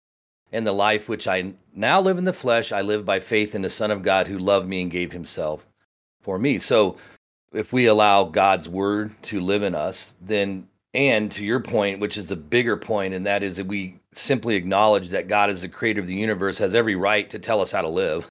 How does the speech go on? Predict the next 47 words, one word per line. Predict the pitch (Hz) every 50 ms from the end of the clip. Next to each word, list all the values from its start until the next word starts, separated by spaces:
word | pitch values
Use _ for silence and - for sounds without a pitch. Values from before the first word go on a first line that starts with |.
| - -
and | 110 98
how | 92 117 123 117
we | 110 110 113
should | 107 - - 120 98 87
conduct | - - 120 107 101 92 113 120 - - 113
ourselves | 98 98 95 - - 117 104 98 101 95 92
as | 104 98 95
it | 104 98
relates | 95 98 95 101 101 101 92 -
to | - -
what | 95 98 95
he's | 90 85 78
blessed | 71 - 90 92 117 135 - - - 104
us | 87 - - -
with, | 85 80 78 - - _ _ _ _ _ _ _ _ _ _ _ _
then | 131 127 127
we | 135 131
need | 123 127 117 101
to | 90 98
have | - - 104 87 80 78
this | 85 - - -
attitude. | 80 82 82 80 78 - 87 78 80 - _ _ _ _ _ _ _ _ 143
One | 135 156 196 233 233 190 151 123 123 113 - _ -
way | 120 139 143 143 139
we | 127 127 127
can | - - 123 107 92 85
kind | - - 151 170 196 208 185
of | 135 113
break | 90 107 110 101 92 -
down | - 113 101 101 98 90
stewardship | - - - 127 113 104 101 95 - - - 110 104 107 -
is | 107 98 92 - - - 110
into | 113 104 - - - 127 113 110 107 104 98 107 -
physical | - - - - - 147 135 123 139 135 - - 123 120 113 110 107 110 -
and | 107 104 98 117
spiritual. | - - - - 98 90 87 80 - - - 78 76
So | - - - 123
why | 139 175
don't | 196 185
we | 160 143
do | 117 92 87 92 98 117 117 110
that | 98 98 95 90 87 87
and | 90 90 87
start | - - - 120 110 107 98
with | 95 98 92 92 - 90
the | 101 95
physical? | - - - 120 107 92 95 90 - - 80 69 -